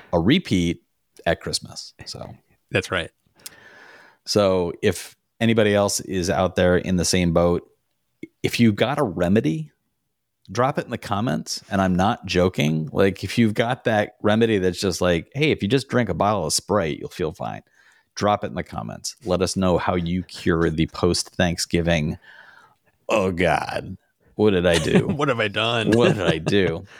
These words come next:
Speaker 1: I don't remember
Speaker 2: <laughs>
Speaker 1: eating concrete." As I said at the top of the show, we are gonna be talking about Matt's most recent episode. Before we get into that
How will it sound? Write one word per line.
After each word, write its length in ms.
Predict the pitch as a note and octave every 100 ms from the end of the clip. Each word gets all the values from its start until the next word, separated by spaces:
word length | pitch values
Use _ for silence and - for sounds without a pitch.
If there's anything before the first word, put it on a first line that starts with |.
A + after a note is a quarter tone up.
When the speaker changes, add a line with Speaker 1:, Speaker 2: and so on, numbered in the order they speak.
| -
Speaker 1:
I 120 | A2+
don't 140 | D3 F2
remember 560 | D#2+ E2 F#2+ F#3+ B2 C#2
Speaker 2:
<laughs> 0 |
Speaker 1:
eating 320 | - D#2 E2
concrete." 640 | F#2+ F2 E2 F#2 G#2+ - -
As 160 | D3+ C#3+
I 80 | C3
said 220 | D#3 B2+
at 100 | -
the 60 |
top 260 | - C3 A2
of 40 |
the 80 | A2+
show, 460 | - G2+ G#2+ D3+ - _ D#3+
we 160 | G2+ F#2+
are 80 | F#2
gonna 140 | F#2
be 60 | F2+
talking 260 | G2 F#2+ F2+
about 200 | F2+ D#2
Matt's 260 | F#2 -
most 220 | G2 -
recent 260 | F#2 F2+ E2+
episode. 420 | D#2+ - E2+ F2+
Before 260 | F#2+ - F#2
we 80 | F#2+
get 260 | G2+ G2+ A2
into 180 | F2+
that 580 | E2 F#2+ G#2 G2+ B2+ -